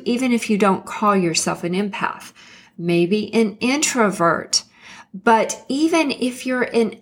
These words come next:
extrovert, are some of these things familiar to you? As a society, we look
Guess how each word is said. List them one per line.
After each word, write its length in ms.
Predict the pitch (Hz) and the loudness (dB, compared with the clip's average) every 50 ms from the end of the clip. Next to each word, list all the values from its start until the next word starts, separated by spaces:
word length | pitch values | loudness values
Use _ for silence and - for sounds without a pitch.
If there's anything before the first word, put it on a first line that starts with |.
| - | -4
extrovert, 840 | - 214 220 220 220 - - - 208 185 175 180 160 139 131 - - - _ _ _ _ _ _ _ _ _ _ - | -2 0 0 0 0 -2 0 0 0 -2 -2 -4 -4 -6 -6 -10 -16 -20 _ _ _ _ _ _ _ _ _ _ -4
are 160 | - 160 160 | -2 -2 -2
some 260 | 165 - - 190 180 190 | 0 0 0 2 2 2
of 140 | 202 208 | 2 2
these 220 | 208 233 226 220 - | 2 2 2 2 0
things 360 | - 202 190 185 190 - - | 0 0 2 2 2 0 -2
familiar 640 | - 208 185 190 185 175 165 170 170 165 165 165 165 | -2 -2 -2 -2 0 -2 -2 -4 -4 -4 -6 -6 -8
to 220 | 165 - - 180 | -10 -10 -12 -12
you? 340 | 165 180 160 160 - 180 170 _ _ _ _ - - - - - - - - _ - | -10 -10 -10 -10 -10 -12 -16 _ _ _ _ -20 -20 -20 -20 -18 -18 -20 -12 _ 0
As 180 | 220 233 233 302 | 0 0 2 2
a 80 | 320 | 0
society, 720 | 320 320 359 349 - 285 226 208 202 196 196 202 202 196 - | 0 0 -2 -2 0 2 2 2 4 2 2 0 -2 -4 -4
we 260 | 196 202 208 202 202 | -2 0 0 2 0
look 540 | 196 190 208 240 302 349 269 190 190 190 - | 0 -2 -4 0 2 2 4 4 2 0 -4